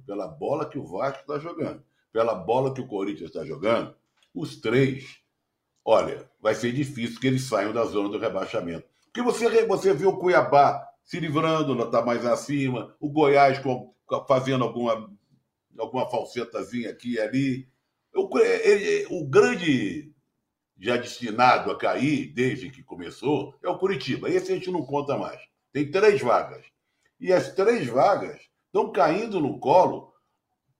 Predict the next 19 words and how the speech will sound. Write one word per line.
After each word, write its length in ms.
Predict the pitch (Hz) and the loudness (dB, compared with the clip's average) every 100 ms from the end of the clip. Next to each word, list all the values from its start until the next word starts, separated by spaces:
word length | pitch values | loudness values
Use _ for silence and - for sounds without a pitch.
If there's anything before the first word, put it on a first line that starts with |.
| _ | _
por 160 | - 117 | -8 -2
demérito 720 | 131 110 117 165 170 107 95 | 0 0 4 4 4 2 -8
deles, 440 | 82 120 147 101 92 | -2 0 0 -2 -10
porque 180 | 92 | -10
eles 120 | 123 - | -10 -8
estão 140 | 120 | -10
procurando 680 | 131 - 113 107 180 190 120 | -10 -8 -2 0 2 2 -2
essa 200 | - - | -4 -8
vaga 380 | - 131 131 135 | 2 2 2 -2
a 40 | |
todo 320 | - 120 139 - | -10 -10 -10 -8
custo, 400 | 147 180 - _ _ _ | -8 -8 -10 _ _ _
Corinthians, 640 | - 202 143 165 180 160 | -2 0 0 -2 -4 -8
Santos 480 | - - 123 156 - - - _ _ _ _ _ _ | -8 -4 -2 -2 -6 -18 -20 _ _ _ _ _ _
e, 240 | 139 139 | -14 -8
e 20 | 165 | -6
o 100 | 175 | 0
Vasco, 520 | 120 110 110 - - | 2 2 0 -10 -14
porque 480 | 131 127 156 143 - | -12 -6 -6 -6 -10